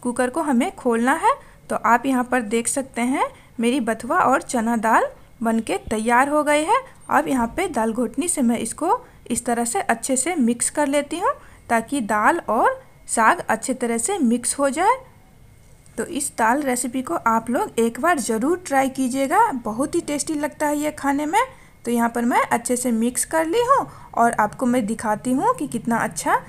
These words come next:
दाल बनके तैयार हुआ है। और इसमें अब ऊपर से थोड़ा सा कटा हुआ हरा धनिया की पत्तियों को डाल के मिक्स कर लेना है। और आप अगर चाहें तो इसमें एक चम्मच घी भी डाल सकते हैं, तो और भी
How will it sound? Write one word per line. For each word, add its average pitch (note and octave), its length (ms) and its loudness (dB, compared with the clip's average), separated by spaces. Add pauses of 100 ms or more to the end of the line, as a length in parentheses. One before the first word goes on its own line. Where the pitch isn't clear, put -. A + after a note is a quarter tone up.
(180)
दाल A#3 220 4
बनके A#3 360 0
तैयार A#3 400 0
हुआ C#4 240 2
है। G#4+ 180 2 (960)
और A#3+ 240 4
इसमें C4 340 0
अब A3+ 240 2
ऊपर A#3 240 -2
से D#4 160 -4
थोड़ा A3+ 300 -2
सा F#4 220 0
कटा A#3 280 -2
हुआ B3+ 200 2 (100)
हरा A#3 300 -2
धनिया A#3 280 0
की A#3 140 -2
पत्तियों A#3 340 -2
को G#4 160 0 (420)
डाल A3 260 2
के G#4 180 -4
मिक्स A#3+ 300 0
कर C#4 180 0
लेना D4 260 0
है। G#4+ 160 0 (540)
और C#4+ 220 2 (280)
आप G#3+ 220 2
अगर A3+ 220 -2
चाहें A#3 460 -2
तो F4+ 120 -6
इसमें A#3+ 340 0
एक A3+ 260 -2
चम्मच B3 300 -2
घी A3 260 -4
भी C4+ 120 -2
डाल C4 240 2
सकते D4 340 -4
हैं, G4+ 220 -4
तो - 120 -6
और A#3 300 -2
भी D4+ 180 -2